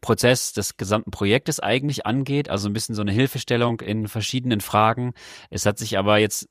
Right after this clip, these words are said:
sehr stark herauskristallisiert, dass wir als allererstes die Frage klären sollten, wie machen wir weiter nach den zwei Jahren?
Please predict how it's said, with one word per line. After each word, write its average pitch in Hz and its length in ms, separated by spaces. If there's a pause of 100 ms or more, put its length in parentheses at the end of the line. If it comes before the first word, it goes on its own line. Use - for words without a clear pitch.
sehr 104 280
stark 110 200
herauskristallisiert, 101 840
dass 95 120
wir 101 100
als 98 180
allererstes 107 480
die - 80
Frage 110 560
klären 107 360
sollten, 101 460 (340)
wie 110 200
machen 104 240
wir 87 100
weiter 92 240
nach 90 160
den - 140
zwei 82 160
Jahren? 95 420